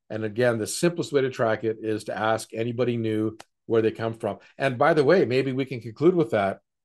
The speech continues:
Best action plan out of this podcast is start documenting the source of every new client at your place and begin to see where are they coming from, because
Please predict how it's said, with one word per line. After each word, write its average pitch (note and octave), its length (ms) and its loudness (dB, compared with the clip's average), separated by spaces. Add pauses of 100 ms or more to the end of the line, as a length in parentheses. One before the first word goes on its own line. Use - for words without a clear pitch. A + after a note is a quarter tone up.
(100)
Best D3 360 2
action C#3+ 400 -2
plan C3+ 280 0
out A#2 160 2
of G#2+ 60 -4
this D#3 180 2
podcast A#2 600 2
is G2+ 400 -4 (500)
start C3 420 0
documenting A#2+ 580 2
the A#2 80 -2
source G#2+ 500 0
of G#2+ 100 -6
every G#2 200 -2
new G#2 120 -8
client A2+ 300 -8
at G2 60 -10
your G2+ 100 -8
place C#3+ 560 0
and A2+ 100 -6
begin A2+ 260 -4
to G#2+ 80 -6
see G#2 400 -6 (400)
where A#2 260 2
are A2+ 160 4
they A2 120 0
coming A2 320 -4
from, F2+ 280 -12
because G#2+ 440 -2